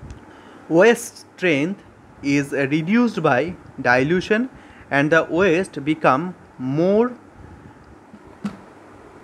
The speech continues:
amenable for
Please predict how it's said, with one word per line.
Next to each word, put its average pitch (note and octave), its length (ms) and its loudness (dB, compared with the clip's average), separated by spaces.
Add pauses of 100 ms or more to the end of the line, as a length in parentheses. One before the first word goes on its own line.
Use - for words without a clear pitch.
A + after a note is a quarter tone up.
(1040)
amenable F#3 680 2 (280)
for D#3 420 2